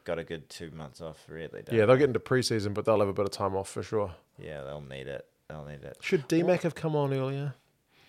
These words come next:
Speaker 1: He made it, he made a little bit of an impact
Speaker 2: Yeah,
Speaker 1: when
Speaker 2: he
Speaker 1: he
Speaker 2: didn't
Speaker 1: came
Speaker 2: get
Speaker 1: on.
Speaker 2: many minutes, though.
Speaker 1: Yeah, yeah, maybe. Um, but, yeah, they get a bit of a break now.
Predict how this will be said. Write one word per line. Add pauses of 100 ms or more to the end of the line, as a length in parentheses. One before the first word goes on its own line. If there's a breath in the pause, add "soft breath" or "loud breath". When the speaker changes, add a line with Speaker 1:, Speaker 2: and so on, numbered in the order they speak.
(240 soft breath)
Speaker 1:
He (160)
made
it,
he
made
a
little
bit
of
an
impact
Speaker 2:
Yeah,
Speaker 1:
when
Speaker 2:
he
Speaker 1:
he
Speaker 2:
didn't
Speaker 1:
came
Speaker 2:
get
Speaker 1:
on.
Speaker 2:
many
minutes,
though. (100)
Speaker 1:
Yeah, (260)
yeah,
maybe. (760 loud breath)
Um,
but,
yeah,
they
get
a
bit
of
a
break
now.